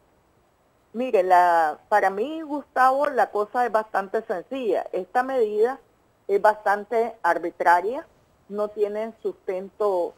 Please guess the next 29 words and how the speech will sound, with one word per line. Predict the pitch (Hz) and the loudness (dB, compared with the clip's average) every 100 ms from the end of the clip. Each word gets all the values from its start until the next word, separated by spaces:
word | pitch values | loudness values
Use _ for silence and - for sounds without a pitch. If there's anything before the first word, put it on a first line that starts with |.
| _ _ _ - | _ _ _ -10
eh, | 175 165 | -6 -6
con | - 190 | -4 -4
las | 175 175 | -4 -6
normas | 180 185 202 226 | -2 -2 -2 -2
y | 220 | -2
acuerdos | 175 185 185 190 208 - - | -2 0 -2 -2 -6 -8 -6
que | 196 175 175 175 190 | -4 -4 -4 -8 -12
como | - 185 180 | -8 -8 -8
centroamericanos | 170 170 - 165 160 160 170 185 196 | -8 -6 -2 -2 -2 -2 -2 -2 -4
hemos | 190 180 - | -12 -12 -8
tenido. | 165 156 170 226 339 _ _ _ _ _ _ | -6 -6 -4 -6 -6 _ _ _ _ _ _
Afecta | - 190 - 202 196 - 220 | 2 2 2 -2 -2 2 0
no | 202 202 208 | 2 -4 -2
solamente | 214 196 196 185 185 - 202 - | -2 0 -2 -4 -8 -4 -4 2
a | 170 | 2
la | 156 147 | 2 -2
población | 151 147 139 - 165 | -4 -4 -6 -8 -10
nicaragüense, | 180 180 202 202 214 208 214 - 262 | -10 -4 0 2 2 0 -2 -6 -8
nosotros | 233 160 - 170 175 185 - | -8 -8 -4 -4 -4 -8 -8
somos | 180 180 | -6 -6
defensores | 185 185 196 - 180 190 196 | -8 -10 -12 -8 -6 -6 -4
también | 208 190 185 190 | -6 0 -2 -2
de | 233 | -4
los | 185 | -4
derechos | 156 170 165 185 | -4 -6 -6 -8
humanos | 190 170 180 190 | -4 -2 -2 -4
de | 185 | -2
la | 170 | -4
población, | 165 156 147 - 156 160 180 | -4 -8 -10 -10 -10 -10 -12